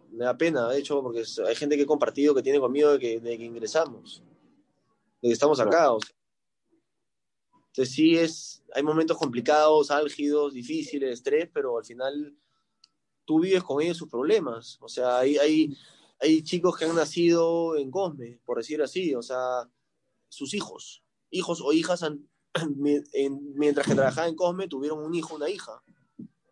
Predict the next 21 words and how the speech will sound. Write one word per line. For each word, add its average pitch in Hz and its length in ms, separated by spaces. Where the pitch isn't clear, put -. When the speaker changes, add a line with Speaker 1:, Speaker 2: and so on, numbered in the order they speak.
Speaker 2:
Ujú. 104 120
Speaker 1:
Entonces, 156 280
como, 180 220
¿qué 185 60
edad 202 100
tiene 202 160
tu 240 60
hijo? 220 180
Seis 165 220
años, 147 260
la 135 180
misma 170 180
edad 170 120
de 165 80
Cosme. 170 300
¿No? - 120
Speaker 2:
Wow. 147 80
Speaker 1:
Entonces, 180 280
uno, - 680
uno 180 280
va, 180 340